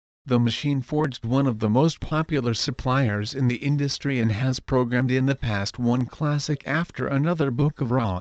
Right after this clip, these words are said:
is in the German market of perhaps the most popular slot game ever, and fits seamlessly to other top productions like Lord of the Ocean, Sizzling Hot, Dolphin's Pearl, Lucky Lady's Charm, or A.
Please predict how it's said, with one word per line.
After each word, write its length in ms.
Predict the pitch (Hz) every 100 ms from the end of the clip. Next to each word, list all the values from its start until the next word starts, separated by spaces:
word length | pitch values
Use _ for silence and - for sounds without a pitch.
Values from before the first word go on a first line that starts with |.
| -
is 240 | 135 110
in 140 | 120
the 100 | 123
German 460 | 110 - 123 131 123
market 440 | 120 123 127 - -
of 280 | 120 -
perhaps 540 | - 117 147 143 - -
the 120 | 127
most 300 | 127 123 -
popular 540 | - 156 160 147 120
slot 560 | 113 - 135 143 160 131
game 260 | 131 131 135
ever, 380 | 120 98 82 - _ -
and 160 | 120
fits 260 | - 127 117
seamlessly 720 | - 143 143 147 135 - 139 123
to 200 | 131 135
other 240 | 147 139
top 400 | - 139 156 156
productions 760 | - 131 151 156 - 143 131 131
like 280 | 135 131
Lord 320 | 117 120 120 120
of 140 | 95
the 160 | 101 -
Ocean, 440 | 131 131 107 82 - _
Sizzling 540 | - - 165 139 143 143
Hot, 420 | 131 151 110 95 _ - 110
Dolphin's 560 | 131 123 - 143 120
Pearl, 400 | - 165 165 156
Lucky 400 | 135 143 - 131
Lady's 500 | 113 123 131 123 107
Charm, 500 | - - 123 120 120 131
or 160 | 127 139
A. 300 | 131 92